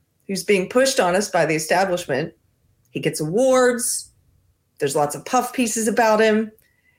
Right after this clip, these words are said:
He's being, we're being told this is empowering. He's empowering. Um, his song,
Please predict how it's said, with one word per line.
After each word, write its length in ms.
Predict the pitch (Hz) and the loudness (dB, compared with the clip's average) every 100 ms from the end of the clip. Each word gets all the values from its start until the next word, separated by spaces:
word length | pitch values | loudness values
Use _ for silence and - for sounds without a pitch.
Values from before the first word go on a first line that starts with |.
| _ | _
He's 260 | - 220 185 | -2 2 2
being, 320 | 214 202 202 | 4 4 4
we're 160 | 220 214 | 2 4
being 180 | 226 208 | 4 4
told 320 | 208 196 170 | 4 4 4
this 180 | 208 226 | 4 2
is 160 | 190 | 2
empowering. 680 | 175 156 - 254 262 233 180 | 2 0 -2 2 4 2 2
He's 220 | 185 233 | 0 0
empowering. 800 | 226 214 - 233 247 226 185 151 - - - _ _ _ _ _ | 0 -2 -4 0 2 2 2 -2 -8 -20 -20 _ _ _ _ _
Um, 480 | 170 156 143 135 85 _ _ _ _ _ _ _ _ - | -2 0 0 -4 -8 _ _ _ _ _ _ _ _ -6
his 320 | 220 330 - | 0 2 2
song, 480 | 202 156 170 208 | 2 2 0 -2